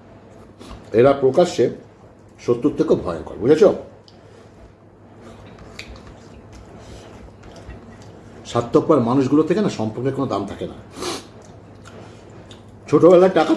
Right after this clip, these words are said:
ছিল না, নেট ছিল না, Facebook ছিল না, তবুও কিন্তু অনেকে জীবনে সুখী। আহ, চলো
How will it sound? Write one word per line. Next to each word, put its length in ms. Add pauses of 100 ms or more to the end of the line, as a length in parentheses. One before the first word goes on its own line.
ছিল 120 (120)
না, 60 (1500)
নেট 160 (120)
ছিল 140 (120)
না, 60 (1800)
Facebook 400
ছিল 100 (120)
না, 60 (1300)
তবুও 320
কিন্তু 260
অনেকে 260
জীবনে 260 (100)
সুখী। 240 (2750)
আহ, 340 (4000)
চলো 160